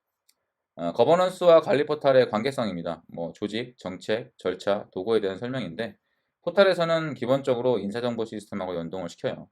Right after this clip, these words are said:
그다음에 이제 해당 포탈을 이용하기 위한 사용자들에 대해서 역할과 권한에 대한 통제가 들어갑니다.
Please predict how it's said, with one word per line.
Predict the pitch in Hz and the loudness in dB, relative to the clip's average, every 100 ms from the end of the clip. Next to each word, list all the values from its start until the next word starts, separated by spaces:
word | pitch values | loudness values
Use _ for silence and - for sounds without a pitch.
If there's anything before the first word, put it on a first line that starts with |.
| _ | _
그다음에 | 80 85 87 117 131 - _ - | -6 -4 -4 -6 -8 -16 _ -18
이제 | 82 80 80 - - | -12 -10 -10 -14 -12
해당 | 131 143 127 107 | 2 2 2 -2
포탈을 | 156 175 160 | -2 2 2
이용하기 | 104 110 120 117 | 2 2 0 0
위한 | 104 104 | -2 0
사용자들에 | 104 151 165 147 127 107 | -2 -8 -6 -4 -2 -2
대해서 | 90 85 107 131 _ _ | -2 -4 -8 -10 _ _
역할과 | 95 95 123 117 110 | -4 2 4 4 2
권한에 | 98 101 | 0 -2
대한 | 95 90 | -2 -4
통제가 | 85 135 123 104 | -6 -6 -4 -4
들어갑니다. | 85 80 85 | -6 -10 -12